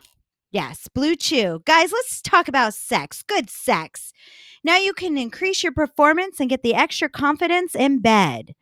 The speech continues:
Blue chew dot com, that's blue like the color blue.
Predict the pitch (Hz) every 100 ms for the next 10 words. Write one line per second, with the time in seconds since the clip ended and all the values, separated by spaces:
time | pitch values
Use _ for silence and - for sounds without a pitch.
0 | _ - - - _ 156 277 370 427 523
1 | 571 - - 311 302 311 277 254 269 -
2 | 254 185 214 202 190 - - 247 294 311
3 | 302 311 320 - 311 233 180 190 175 180
4 | 240